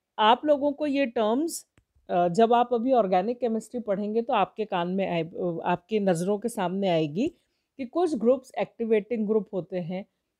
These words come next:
कुछ ग्रुप डीएक्टिवेटिंग ग्रुप होते हैं, कुछ ortho para directing ग्रुप्स होते हैं और कुछ meta directing ग्रुप्स होते हैं। तो अब ये क्या होते हैं? तो सबसे पहले अपन लोग एक्टिवेटिंग ग्रुप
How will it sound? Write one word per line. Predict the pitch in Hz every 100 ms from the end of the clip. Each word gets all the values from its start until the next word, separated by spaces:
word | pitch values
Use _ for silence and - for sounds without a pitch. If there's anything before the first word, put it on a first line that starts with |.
| _
कुछ | - 311 226
ग्रुप | 208 262
डीएक्टिवेटिंग | 208 151 214 269 247 - 233 202 185 208 196
ग्रुप | 196 185
होते | 180 170 175
हैं, | 165 202 240 _ - _ _ _ _
कुछ | 285 302 -
ortho | 190 190 285
para | 262 233 226
directing | 208 180 175 - 220 190
ग्रुप्स | 196 190 185
होते | 170 180
हैं | 175 247
और | 269 202
कुछ | - 403 - _ 240
meta | 220 208
directing | 190 170 160 - 139 143
ग्रुप्स | 160 151 -
होते | 147 147
हैं। | 143 _ _ _ _ _ _ _ _ _ _ _ _ -
तो |
अब | 226 233 226
ये | 277
क्या | 233 220
होते | 220 233 180 180
हैं? | 170 151 - _ _ _ _ _ _
तो | 233
सबसे | 233 185 269
पहले | 240 220 220
अपन | 226 190 196
लोग | 190 233 359
एक्टिवेटिंग | 214 214 254 233 214 214 190
ग्रुप | 170